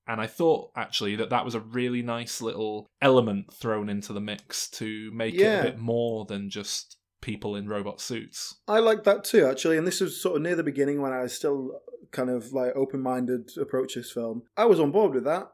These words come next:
Speaker 2: I liked that. It was kind of a nice little sci-fi kind of detail. It was believable, uh, in, in this story world that that is something that could be done, like a scientific, sci-, future science thing.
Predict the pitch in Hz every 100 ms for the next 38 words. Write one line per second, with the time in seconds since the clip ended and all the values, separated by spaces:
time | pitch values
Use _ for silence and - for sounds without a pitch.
0 | _ - 170 185 - 165 190 160 147 175
1 | 147 151 165 160 - 151 139 - 160 151
2 | - 160 147 156 135 143 147 165 170 156
3 | 139 127 113 - _ _ - 139 143 156
4 | 147 151 165 - _ 135 135 143 131 117
5 | 147 139 - - 139 135 131 143 127 135
6 | 135 135 135 - 131 127 123 - 135 117
7 | 120 127 131 135 123 - - 127 120 -
8 | - - 127 127 123 - 139 139 127 127
9 | 123 117 - 135 139